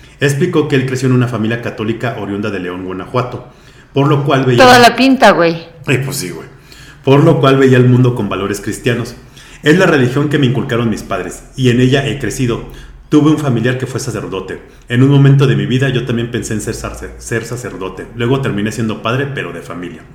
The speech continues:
Speaker 1: Ahora ahí te va algo que investiga, ahora ahí te va algo que, que, que yo no sabía ahorita que anduve investigando, güey.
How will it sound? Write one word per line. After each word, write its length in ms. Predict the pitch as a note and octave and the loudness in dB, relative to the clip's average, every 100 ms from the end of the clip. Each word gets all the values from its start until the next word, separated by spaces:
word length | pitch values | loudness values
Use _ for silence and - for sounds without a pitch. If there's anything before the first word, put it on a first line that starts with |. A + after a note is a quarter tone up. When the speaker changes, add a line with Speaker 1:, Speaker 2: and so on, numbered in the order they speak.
| - - | -20 -10
Speaker 1:
Ahora 140 | G#2 | -4
ahí 80 | G#2 G#2 | -4 -2
te 60 | |
va 120 | G#2+ | -2
algo 180 | G#2+ F#2 - - | -2 -4 -10 -10
que 60 | G2+ | -10
investiga, 320 | F#2+ F#2 B2 | -10 -6 -4
ahora 180 | A2+ B2 | -2 -2
ahí 140 | A#2 | -2
te 60 | B2 | -2
va 80 | A#2+ | -2
algo 140 | B2 | -2
que, 200 | A#2 G2+ | -2 -6
que, 200 | - G2 | -8 -10
que 120 | G2 G#2+ | -8 -6
yo 80 | |
no 100 | G#2+ | -6
sabía 440 | A2 G2+ G#2 G#2+ - - - - - - - | -4 -4 -4 -6 -8 -18 -20 -20 -20 -18 -4
ahorita 360 | A#2+ A2 - | -4 -2 -4
que 60 | A#2 | -4
anduve 560 | G2+ G#2 G#2+ F#2 E2 E2 | -4 0 0 0 -4 -8
investigando, 680 | A#2 G2 - G2+ F2 E2 - | -8 -8 -8 -10 -10 -10 -14
güey. 120 | - | -18